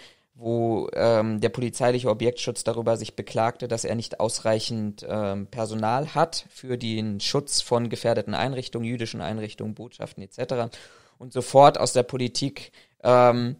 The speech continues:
der Hinweis kam, „Na, dann beauftragen wir dafür private Sicherheitskräfte.“ So, weil ganz klar ist, wenn ich den polizeilichen Objektschutz oder die Polizei an sich oder sonstige Sicherheitsbehörden an sich, ähm, wieder an den Punkt bringe, dass sie ihre Aufgaben erfüllen können, einfach aus,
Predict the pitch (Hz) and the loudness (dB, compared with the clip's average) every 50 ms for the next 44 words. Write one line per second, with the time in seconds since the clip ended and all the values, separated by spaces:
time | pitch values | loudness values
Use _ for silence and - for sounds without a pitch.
0 | _ _ _ - 123 127 131 135 127 123 120 - - 135 127 127 127 123 120 123 | _ _ _ 2 2 2 4 6 6 6 6 4 2 2 2 4 4 2 2 4
1 | 120 120 90 87 113 - - - 123 120 120 117 110 104 107 - 120 104 - - | 4 4 4 4 2 0 0 0 0 2 0 0 0 0 0 0 -4 -8 -8 -12
2 | 123 113 110 110 113 - 120 110 113 117 - 127 117 92 95 - - - - - | -8 -2 0 0 0 0 -4 -8 -8 -8 -6 -6 -6 -4 -4 -6 -10 -12 -14 -18
3 | - - - - - - - _ _ _ _ _ _ _ _ _ _ _ _ _ | -18 -14 -12 -10 -12 -12 -14 _ _ _ _ _ _ _ _ _ _ _ _ _
4 | _ _ _ - - - 123 117 117 127 131 131 131 - 135 139 139 - - 156 | _ _ _ -16 -12 -10 -8 -2 4 6 6 8 8 6 4 2 2 -2 -2 2
5 | 175 185 156 131 - 131 123 123 123 127 - - 131 123 - - 143 143 147 139 | 4 4 4 4 2 -2 -4 -4 -4 -6 -6 -10 -14 -16 -12 -4 -2 -2 0 -2
6 | 131 131 120 73 98 117 113 120 139 - - - - 165 180 175 - - 113 127 | -4 -6 -6 -6 -6 -2 -2 -2 -2 -2 -6 -2 0 0 0 0 -2 -2 0 0
7 | 120 120 113 - - 123 117 110 - - - 127 131 135 135 - - 101 107 110 | 0 0 -4 -8 -12 -14 -16 -16 -18 -6 0 2 4 4 4 2 -2 -4 -4 -4
8 | 104 123 - 202 - - - 98 - 101 95 - - 127 151 156 - 156 147 143 | -2 -2 -2 -4 -4 -6 -6 -4 -4 -4 -4 -4 -2 -2 -2 -2 -4 -6 -6 -6
9 | 127 139 - - 139 131 - - - - 131 127 127 117 92 82 113 117 110 - | -6 -6 -4 -4 -4 -4 -4 -4 -2 -2 0 0 0 0 -2 -4 -6 -6 -6 -6
10 | 135 - - - - - - - _ _ _ _ _ _ - 123 123 120 117 117 | -8 -8 -10 -14 -16 -20 -20 -20 _ _ _ _ _ _ 4 6 6 6 6 6
11 | 117 117 127 - _ _ _ _ _ _ _ _ 131 135 139 139 113 113 127 123 | 2 -2 -4 -8 _ _ _ _ _ _ _ _ -6 2 4 6 6 6 4 2
12 | 123 - - 156 160 151 - - - 139 143 135 127 131 123 - 113 90 117 123 | 0 0 -2 -2 -2 -4 -4 -2 0 0 2 2 2 2 0 0 0 0 2 2
13 | 110 - - 127 127 - - - 123 117 120 113 - - 104 - - - 135 143 | 2 4 6 4 4 4 2 2 2 2 2 2 -2 -2 -4 -4 -2 0 0 2
14 | 160 160 151 - - 147 156 160 160 151 - - 120 123 - 131 - - - 117 | 0 -2 -4 -4 -4 -4 -2 -2 -4 -6 -4 -4 -4 -4 -4 -4 -2 -2 -2 -2
15 | - - - - | -2 -6 -10 -12